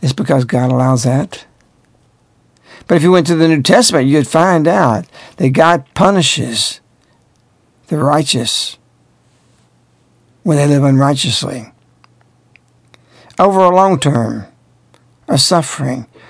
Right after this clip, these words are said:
to put them through trials, just like Our Lady said in Medjugorje, God wants to give you trials. Why?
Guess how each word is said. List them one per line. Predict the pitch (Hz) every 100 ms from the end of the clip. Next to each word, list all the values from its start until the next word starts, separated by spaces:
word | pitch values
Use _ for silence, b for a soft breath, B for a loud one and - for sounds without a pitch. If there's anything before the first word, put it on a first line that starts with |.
| b -
to |
put | - 240
them | 226 214
through | 214
trials, | 151 190 170 131 101 110 - B
just | 170 165
like | 196 190
Our |
Lady | 185 180
said | 139 170
in | 165
Medjugorje, | 160 147 147 147 117 - B
God | - 175
wants | 190 180
to | 135 - -
give | 196 202
you | 196 139
trials. | - 175 170 151 120 127 113 - - _ _ _ _ _ _ _ _ _ _ _ _ _
Why? | 180 180